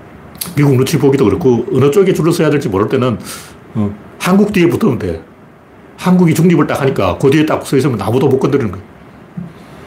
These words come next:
그러니까 한국이 떠버린 거죠. 근데 윤석열은 미국, 일본 편에 붙어버렸기 때문에 이제 이용 가치가 없는 거죠.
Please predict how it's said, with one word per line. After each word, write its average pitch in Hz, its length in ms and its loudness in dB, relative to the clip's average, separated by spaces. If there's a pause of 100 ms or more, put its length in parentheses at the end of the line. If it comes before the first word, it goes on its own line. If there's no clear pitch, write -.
(340)
그러니까 - 260 0 (520)
한국이 135 440 2 (340)
떠버린 143 280 2
거죠. 101 280 -4 (440)
근데 117 200 -2
윤석열은 131 500 2 (480)
미국, 143 320 2 (180)
일본 151 300 2 (140)
편에 135 180 0
붙어버렸기 139 460 0
때문에 104 420 -2 (340)
이제 101 100 0 (100)
이용 131 200 2
가치가 131 260 0
없는 127 140 -2
거죠. 98 280 -6